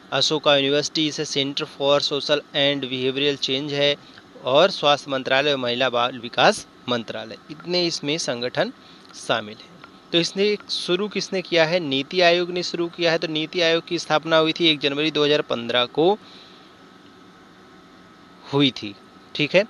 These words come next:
और किसकी जगह पर हुई थी वो भी मैं आपको बता ही देता हूँ। इससे पहले यहाँ पर एक योजना आयोग होता था, योजना आयोग के स्थान पर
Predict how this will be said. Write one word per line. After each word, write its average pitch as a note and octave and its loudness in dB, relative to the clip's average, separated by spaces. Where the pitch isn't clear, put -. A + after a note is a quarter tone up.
और E3+ 4
किसकी - -4
जगह F#3+ 8
पर G3 8
हुई F#3 2
थी G3+ 0
वो E3+ 4
भी F3+ 2
मैं F3+ 4
आपको E3+ 0
बता D#3+ 4
ही E3 6
देता D3 2
हूँ। D#3 -2
इससे G3+ 6
पहले F3+ 6
यहाँ F3 4
पर F3+ 4
एक F3+ 4
योजना D3 4
आयोग D3+ 6
होता D#3 4
था, D#3+ 2
योजना D#3 2
आयोग D#3+ 6
के F3 0
स्थान E3 2
पर D#3+ 6